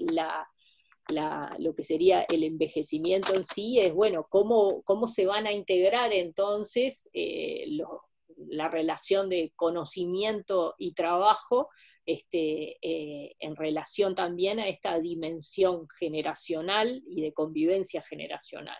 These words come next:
¿no? Ese sería como, como, como otro elemento, ¿no? Y, y bueno, y lo que significa también en términos,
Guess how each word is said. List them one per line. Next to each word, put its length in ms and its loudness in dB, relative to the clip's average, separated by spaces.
¿no? 140 -12
Ese 180 -8
sería 340 2
como, 460 -2
como, 520 -4
como 300 -4
otro 280 -2
elemento, 640 -8
¿no? 180 -14
Y, 560 2
y 140 -2
bueno, 360 4
y 120 -4
lo 160 0
que 100 2
significa 540 2
también 500 2
en 140 -2
términos, 880 -2